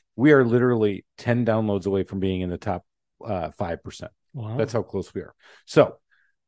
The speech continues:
Speaker 1: but we brag. Of course we do, because you know what? We know what the fuck we're talking about, guys. I mean, we bring people on who know what they're talking about. They talk, we listen, we ask a few things, we get involved, we do this stuff,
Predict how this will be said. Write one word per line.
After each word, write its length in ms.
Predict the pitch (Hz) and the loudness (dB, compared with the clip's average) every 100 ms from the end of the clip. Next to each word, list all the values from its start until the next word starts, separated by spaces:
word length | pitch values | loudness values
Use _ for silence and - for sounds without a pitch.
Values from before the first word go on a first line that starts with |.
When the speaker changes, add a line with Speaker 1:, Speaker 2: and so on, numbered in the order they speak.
| _ | _
Speaker 1:
but 280 | 120 135 120 - _ _ - | 4 4 4 -4 _ _ -6
we 80 | 113 | -4
brag. 360 | 92 78 - - _ | -2 -6 -10 -20 _
Of 80 | 123 | -8
course 220 | - 196 160 | 4 4 4
we 80 | |
do, 100 | 123 | 0
because 260 | 85 123 131 | 0 2 4
you 80 | 143 | 6
know 60 | 143 | 6
what? 220 | 147 147 | 6 4
We 80 | 185 | 0
know 100 | 226 | -2
what 120 | 220 | -2
the 60 | |
fuck 200 | - - | -6 -6
we're 80 | 139 | -4
talking 340 | - 120 117 113 | -2 -2 -4 -4
about, 200 | 87 82 | -6 -6
guys. 280 | 82 87 - _ _ | -8 -10 -12 _ _
I 60 | 127 | 0
mean, 260 | 147 156 - - - | 2 2 0 -12 -2
we 80 | 165 | 4
bring 180 | 208 | 6
people 240 | 196 196 160 | 4 0 2
on 180 | 147 139 | 2 2
who 80 | |
know 100 | 139 | 2
what 100 | 143 | 2
they're 80 | 135 | 0
talking 340 | - 127 127 127 | 0 0 0 0
about. 340 | 131 135 - | 0 0 -2
They 160 | 110 160 | 0 0
talk, 320 | - 143 143 | 2 0 2
we 120 | 123 147 | -2 2
listen, 420 | 135 139 147 143 - - | 2 2 -4 -8 -12 -2
we 220 | 135 156 | 2 4
ask 300 | 143 139 - 104 | 4 0 -14 -12
a 60 | 120 | -12
few 240 | - 143 | -8 -8
things, 340 | 131 143 143 127 | -4 -2 -2 -4
we 80 | 151 | -6
get 180 | 165 156 | -2 -2
involved, 420 | 135 139 139 131 | 2 2 2 0
we 100 | 151 | -4
do 140 | 143 | -2
this 140 | 151 147 | -2 -2
stuff, 200 | 160 | -4